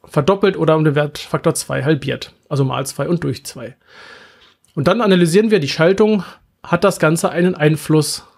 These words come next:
auf die Sicherheitsfunktion? Bei allgemeinen Änderungen der Parameter kommt es wieder aufs Bauteil drauf an. Wir haben zum Beispiel bei Dioden noch mehr Werte. Wir haben eine Durchflussspannung, wir haben eine, ähm,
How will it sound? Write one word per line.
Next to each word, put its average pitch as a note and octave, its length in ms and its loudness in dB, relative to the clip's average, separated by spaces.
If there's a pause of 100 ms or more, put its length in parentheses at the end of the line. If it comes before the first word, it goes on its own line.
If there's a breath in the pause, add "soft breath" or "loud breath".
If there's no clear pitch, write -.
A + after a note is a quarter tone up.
(140)
auf C#3 200 -2
die F#3+ 80 2
Sicherheitsfunktion? A#2+ 880 -4 (2500 loud breath)
Bei D#3 380 2 (380 loud breath)
allgemeinen F3 440 2
Änderungen F#3 280 2
der E3 80 2
Parameter E3+ 520 0
kommt F#3+ 240 -2
es F#3 120 -2
wieder F3 120 0
aufs - 140 -4
Bauteil D3+ 340 0
drauf C3+ 260 -8
an. C3 180 -8
Wir C#3 120 0
haben F#3 260 0 (360 loud breath)
zum F3+ 140 -2
Beispiel F3 560 2 (160)
bei B2+ 120 2
Dioden D#3+ 640 4
noch D3 160 0
mehr D#3 400 2 (240 loud breath)
Werte. C3+ 360 -4
Wir C3+ 120 -2
haben D3+ 180 2
eine D3+ 140 0
Durchflussspannung, D#3+ 880 0
wir F3+ 100 2
haben D3 260 0
eine, D3 520 0 (320 loud breath)
ähm, C3+ 460 -2